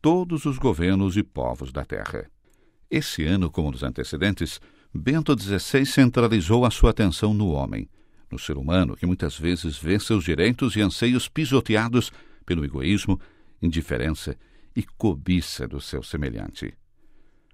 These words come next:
O Papa traçou um panorama do momento atual marcado por um profundo mal-estar e por diversas crises, econômicas, políticas e sociais. Crises que não atingiram somente as famílias e as empresas,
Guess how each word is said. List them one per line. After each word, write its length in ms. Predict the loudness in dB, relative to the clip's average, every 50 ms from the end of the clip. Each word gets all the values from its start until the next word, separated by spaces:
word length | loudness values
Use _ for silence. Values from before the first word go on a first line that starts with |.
| _ _
O 80 | -4 0
Papa 300 | 0 0 0 2 0 0
traçou 360 | 2 2 0 2 2 2 4
um 100 | 4 4
panorama 460 | 4 4 4 6 6 6 6 6 6
do 120 | 4 4 4
momento 380 | 4 4 4 4 2 2 2
atual 360 | 0 2 2 2 4 4 4
marcado 560 | 2 2 -2 -4 -2 -2 0 0 2 2 2 2
por 140 | 4 2
um 80 | 2 2
profundo 500 | 2 0 -2 -2 0 0 2 2 2 2
mal-estar 640 | 2 2 2 0 -2 -4 -8 -4 -2 -2 -2 -2 -6 -14 -20 -20 _ _ _ -8
e 80 | -6
por 160 | -4 -2 -2
diversas 580 | 0 0 0 0 0 -2 -2 -2 -4 -8 -10 -8
crises, 640 | -8 -6 -6 -6 -6 -6 -8 -10 -10 -10 -14 -16 -20 _ _ _ _ _
econômicas, 800 | -14 -12 -8 -2 0 2 4 4 2 2 -2 -4 -6 -10 -16 -20 _ _
políticas 760 | -12 -6 -4 -4 -4 -4 -4 -6 -4 -4 -4 -4 -6 -12 -20 -20 _ _ _ _ _ _
e 60 | -10 -10
sociais. 760 | -8 -8 -8 -8 -8 -8 -8 -8 -8 -10 -12 -14 -16 -18 -20 _ _ _ _ _ _ _ _ _ -20 -20 _ -20 -10 -4
Crises 420 | -2 -2 -2 0 0 0 -2 0
que 200 | 2 4 6 6
não 120 | 6 6 4
atingiram 440 | 4 4 2 2 2 2 0 0 -2
somente 560 | 2 2 2 4 4 2 0 0 -2 -2 0
as 140 | 0 -2 -2
famílias 600 | -2 0 2 4 4 4 4 2 0 -2 0 0
e 80 | 0 0
as 160 | 0 0 0
empresas, 640 | 0 -2 0 0 0 0 -2 -2 -6 -10 -12 -12 -16